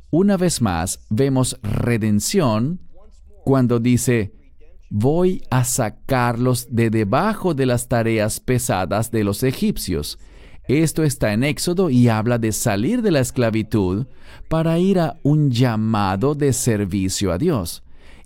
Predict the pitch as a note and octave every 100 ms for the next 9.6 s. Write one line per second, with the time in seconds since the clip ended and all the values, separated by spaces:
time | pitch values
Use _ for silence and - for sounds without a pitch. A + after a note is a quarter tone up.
0 | - C#3 D#3 F3 A3+ A#3+ G3+ D3 C3 -
1 | B2 A#2+ A#2+ - A2 G#2 F2+ D#2+ - D#3
2 | A2 D#2+ - - - - G2 G2+ G2 G3+
3 | B3 E3+ A2+ G#2 F#2 E2 - - - -
4 | - D3+ F3+ F3 F#3 G3 - G#3+ - C3
5 | A2+ B2+ C3 - G2+ G#2 - A2+ A2 E3
6 | A#3+ - F#3 F3+ E3+ - - - D#3+ A2
7 | - - G2 E2+ - - - - B2+ C3+
8 | B2+ F3+ G3+ F#3 D#3 C3+ A#2+ A2+ B2+ A#2
9 | G#2+ B2+ - F#3+ A2 F2